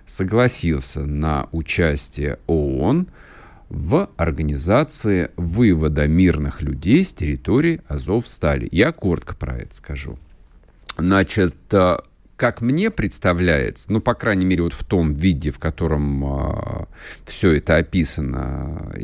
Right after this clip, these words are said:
и о чём можно там всерьёз разговаривать, это, конечно, фантастическая, а, по своему успеху, а, дипломатическая операция нашего президента.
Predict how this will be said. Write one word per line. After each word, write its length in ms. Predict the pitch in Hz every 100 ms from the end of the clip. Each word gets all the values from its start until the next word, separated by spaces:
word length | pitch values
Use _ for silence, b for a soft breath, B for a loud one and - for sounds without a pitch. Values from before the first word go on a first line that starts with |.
| -
и 200 | 76 71
о 100 | 78
чём 220 | 78 - 73
можно 420 | 76 76 73 64
там 180 | 73 65
всерьёз 460 | - 82 76 67
разговаривать, 580 | - 73 82 101 - - B B B
это, 220 | - -
конечно, 500 | 95 95 131 - 110 B B
фантастическая, 1400 | - - 160 - 147 - - 113 - - - - 53 - -
а, 160 | 85 71
по 160 | -
своему 440 | - 90 82 76 71
успеху, 520 | - - 143 127 104 B B -
а, 320 | 73 78 73
дипломатическая 920 | 73 78 80 76 76 117 - - 78
операция 720 | 67 76 80 110 - 90 73
нашего 380 | 73 76 - 73
президента. 800 | 69 80 76 78 65 62 - -